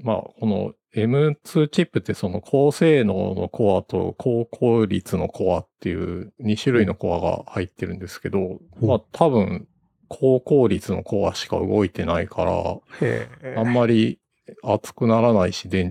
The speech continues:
Speaker 1: 池も減らないみたいな感じですね。
Speaker 2: なるほど。
Speaker 1: うん。まあ、こう、ちょっと熱くなるの怖いなって思ってたんで、それがなかっ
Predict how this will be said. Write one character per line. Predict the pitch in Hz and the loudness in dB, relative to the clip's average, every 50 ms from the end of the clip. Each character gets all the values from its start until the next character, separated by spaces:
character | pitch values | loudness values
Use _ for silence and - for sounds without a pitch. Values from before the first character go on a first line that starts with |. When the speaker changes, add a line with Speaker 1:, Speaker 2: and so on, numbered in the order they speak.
| 87 | -4
Speaker 1:
池 | - - | -6 -4
も | 92 90 - | -4 -4 -4
減 | - 101 | -2 0
ら | 87 85 87 | 0 0 0
な | 90 87 87 | 0 0 -2
い | 87 | -2
み | 85 87 | -4 -6
た | - - 98 95 | -4 -6 -6 -4
い | 95 | -4
な | 98 92 | -8 -8
感 | - - 92 90 90 90 | -8 -6 -4 -4 -4 -6
じ | - - - - _ - - - _ _ _ _ _ | -10 -12 -14 -14 _ -18 -20 -20 _ _ _ _ _
で | - 110 107 | -4 -4 -4
す | - - - | -4 -2 -2
ね。 | 147 - | 0 0
Speaker 2:
な | - - 98 | 0 -2 -6
る | - - | -8 -12
ほ | - - - | -18 -20 -20
ど。 | - - - _ _ _ _ _ _ - - - - - - - - - _ _ _ _ _ _ _ - | -20 -20 -20 _ _ _ _ _ _ -20 -20 -20 -18 -18 -20 -20 -20 -20 _ _ _ _ _ _ _ -8
Speaker 1:
う | 120 101 | -6 -4
ん。 | 90 92 95 139 - | -4 -6 -8 -6 -2
ま | 147 123 | 0 0
あ、 | 95 | 0
こ | - - 127 117 113 - - - | 0 -2 -2 -2 -2 -4 -6 -12
う、 | - _ _ _ - | -14 _ _ _ -2
ち | - | -2
ょ | 190 | 0
っ | |
と | - - 87 | 0 0 -2
熱 | 107 - - | -2 -2 0
く | - 160 | 0 2
な | 151 165 160 | 2 4 2
る | 135 113 | 2 2
の | 92 - | 0 0
怖 | - - 104 120 123 | 0 2 4 4 4
い | 117 107 | 4 4
な | 107 107 107 | 4 4 2
っ | 107 | 2
て | - - | 0 -2
思 | 90 90 | -2 -2
っ | 92 | -4
て | - - - | -6 -6 -4
た | - 85 | -4 -4
ん | 87 | -4
で、 | 87 90 | -6 -10
そ | - - 113 | -8 -6 -2
れ | 107 113 110 107 | 0 0 0 2
が | 113 110 | 2 2
な | 110 117 120 | 2 0 0
か | - - | 0 -4
っ | - _ | -6 _